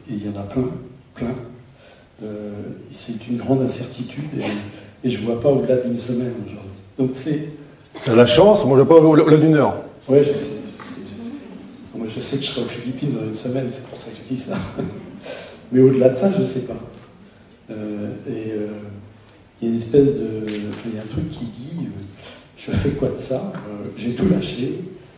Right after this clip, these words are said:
Speaker 1: euh, j'ai lâché la porte et, euh, sans savoir ce que allait donner l'autre. Et pour autant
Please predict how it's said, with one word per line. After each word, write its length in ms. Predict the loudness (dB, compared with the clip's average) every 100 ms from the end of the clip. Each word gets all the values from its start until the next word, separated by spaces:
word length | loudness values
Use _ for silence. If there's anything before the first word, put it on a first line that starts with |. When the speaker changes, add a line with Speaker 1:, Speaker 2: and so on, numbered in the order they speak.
| -20 -16
Speaker 1:
euh, 260 | -14 -12 -12 -14 -14 -18 -20 -20 -16
j'ai 260 | -12 -6
lâché 280 | -4 -4 -2
la 100 | -2
porte 380 | -2 -2 -2 -8 -14 -16 -12
et, 40 |
euh, 140 | -10 -10 -12 -14 -16 -18 -20 -20 -20 -20 -16
sans 160 | -6 -4
savoir 340 | -4 -4 -4
ce 300 | -6 -10 -12
que 240 | -10 -8 -8
allait 120 | -8
donner 320 | -6 -6 -4
l'autre. 280 | -6 -6 -8 -12 -20 -20 -20 -20 _ _ _
Et 100 | -14
pour 280 | -8 -6 -6
autant 400 | -2 -2 -2 -6